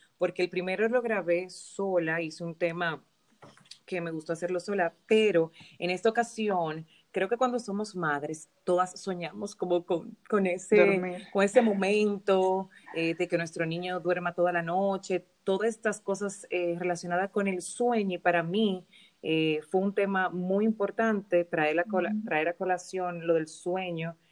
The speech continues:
Speaker 1: y más con un especialista como lo eres tú, porque creo que las personas se especializan en algo, y muchas veces me preguntan que mi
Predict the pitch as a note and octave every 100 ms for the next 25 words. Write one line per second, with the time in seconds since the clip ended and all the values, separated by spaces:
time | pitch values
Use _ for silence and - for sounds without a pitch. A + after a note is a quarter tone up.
0 | _ F#3 F#3 F3+ G#3 G3 G3 - G3+ F#3+
1 | F3 D3+ G3+ A3 - D#3+ C#3+ D3 C#3+ C#3
2 | C#3+ - B3 B3 D#3 D3+ D#3 D3+ G#3 C4
3 | _ _ _ _ _ _ _ _ - D3+
4 | E3 E3 E3+ D#3+ D#3+ E3 D#3+ D3+ D#3 F3+
5 | F#3+ G3 F#3 F3 E3+ E3 D#3 F#3 G3 F#3+
6 | - F#3 F3 E3+ F3+ - _ _ _ _
7 | _ _ _ _ _ _ _ _ _ _
8 | _ - A3 G#3